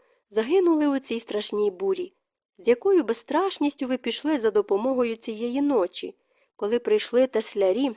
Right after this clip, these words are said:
метр Марсело був уже майже непритомний. Нас заливали хвилі, але всі допомагали теслям, і вони не підкачали.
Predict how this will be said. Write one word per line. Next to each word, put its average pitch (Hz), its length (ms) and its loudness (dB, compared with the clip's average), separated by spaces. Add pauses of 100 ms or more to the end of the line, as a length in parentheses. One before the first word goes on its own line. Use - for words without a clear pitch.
(120)
метр 269 340 -2
Марсело 226 540 0
був 254 220 -4
уже 233 180 0
майже 185 420 -2
непритомний. 196 840 -2 (380)
Нас 254 260 0
заливали 233 500 2
хвилі, 233 580 -2 (280)
але 196 200 2
всі 320 180 0
допомагали 202 720 0
теслям, 185 580 -2 (160)
і 208 120 -4
вони 208 300 0
не 208 140 0
підкачали. 190 800 -4